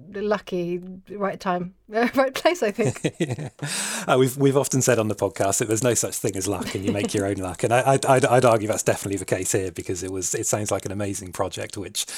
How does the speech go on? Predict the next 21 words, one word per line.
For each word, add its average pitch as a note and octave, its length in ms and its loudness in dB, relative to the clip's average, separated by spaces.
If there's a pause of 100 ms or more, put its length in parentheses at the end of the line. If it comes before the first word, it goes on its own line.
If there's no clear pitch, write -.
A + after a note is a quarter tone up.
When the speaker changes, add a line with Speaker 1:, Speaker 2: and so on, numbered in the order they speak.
(180)
Speaker 2:
was A#2+ 160 0
worthy A#2 420 4
of, G2+ 180 -4
of A2 160 -2
wider G2+ 320 0
media G2 320 -4
attention. F#2+ 480 -4
And, F2 320 -8
uh, F#2+ 180 -4
as A#2+ 180 0
you A2 60 0
say, G#2 200 2
the, G2 160 -2 (440)
the, A2 180 4 (120)
the B2 160 2
links A#2 280 6
between G2 300 2
science G2 580 4
and G2 120 -2
the F#2 40 -2
past, - 580 0